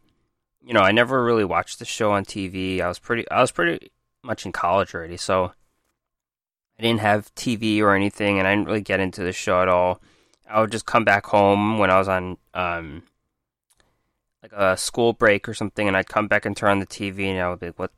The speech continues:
what the hell is this? This is Yu-Gi-Oh!" But, um,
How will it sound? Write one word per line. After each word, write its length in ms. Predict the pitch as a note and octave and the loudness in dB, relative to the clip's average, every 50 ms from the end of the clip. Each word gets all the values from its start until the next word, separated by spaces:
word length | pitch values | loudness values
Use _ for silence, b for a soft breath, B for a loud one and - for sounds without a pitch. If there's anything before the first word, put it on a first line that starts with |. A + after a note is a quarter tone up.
| _ | _
what 140 | - A2+ F2+ | -18 -16 -12
the 80 | - F#2 | -12 -8
hell 180 | - G2 G2 | -4 -2 -2
is 140 | G2 F2+ - | -2 -4 -4
this? 240 | - A2 G#2 - - | -4 -4 -4 -4 -8
This 200 | G2 F#2 - - | -14 -14 -14 -16
is 120 | F2+ F#2 | -16 -12
Yu-Gi-Oh!" 420 | F#2+ F#2+ G2+ G#2+ A2 A#2 A#2 A2+ A2 | -8 -6 -6 -4 -2 0 0 -2 -2
But, 220 | - - D2+ - _ _ _ _ _ _ _ _ _ _ _ _ _ _ _ _ _ - | -2 -4 -6 -6 _ _ _ _ _ _ _ _ _ _ _ _ _ _ _ _ _ -4
um, 640 | A2 G#2 F#2+ F2+ F2 F2 E2+ E2+ F2 F2 F2 F2+ - | -2 0 2 2 0 -2 -4 -8 -12 -14 -16 -18 -20